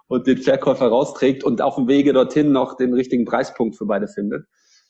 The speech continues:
Ja, also wir, wir sind stark, äh, stark für den Makler und, und, ähm, ja,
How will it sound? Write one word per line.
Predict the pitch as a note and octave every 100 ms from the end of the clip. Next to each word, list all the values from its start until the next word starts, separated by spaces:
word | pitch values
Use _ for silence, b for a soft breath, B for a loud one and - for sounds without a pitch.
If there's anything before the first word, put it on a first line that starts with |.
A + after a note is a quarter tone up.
| B B B B
Ja, | C3 C3+ A2+ -
also | C3 B2+ D3 C#3
wir, | C3+ C#3+
wir | D3
sind | D3+ -
stark, | - C3 C3 B2+
äh, | - A#2 A2 A2 A2
stark | - - A2+ G#2+ -
für | _ - A#2+
den | A2+
Makler | G#2 G#2 - A2 G#2
und, | G#2+ -
und, | A2 - -
ähm, | - - - _ _ _
ja, | A2+